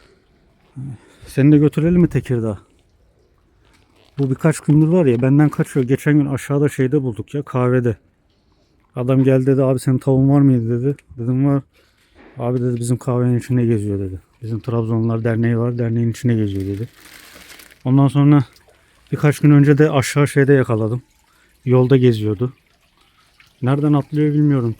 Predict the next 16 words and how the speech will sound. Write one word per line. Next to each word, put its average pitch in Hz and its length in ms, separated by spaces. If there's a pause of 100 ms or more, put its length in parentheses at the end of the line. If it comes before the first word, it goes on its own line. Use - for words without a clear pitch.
(120)
Şey, 120 260 (160)
kocaman 131 440
çitler 135 340
var. 120 160
Çitlerin 131 340
üstüne 127 320
nasıl 131 240
atlıyor 127 280
arkadaş? 120 380 (1400)
Kenarındaki 131 760
tüyleri 131 420
de 139 40
aldım. 120 320 (1200)
Enteresan. 117 540 (2250)
Evet 143 220
arkadaşlar. 139 580